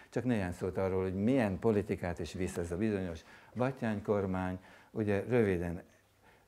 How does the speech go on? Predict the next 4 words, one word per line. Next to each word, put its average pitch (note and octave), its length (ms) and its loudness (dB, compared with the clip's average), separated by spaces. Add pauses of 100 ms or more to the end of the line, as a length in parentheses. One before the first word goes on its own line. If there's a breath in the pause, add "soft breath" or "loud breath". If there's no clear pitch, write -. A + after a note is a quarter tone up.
(100)
a - 100 -10
forradalom F#2+ 880 0
győz, F2 540 0
ugye, G2+ 480 2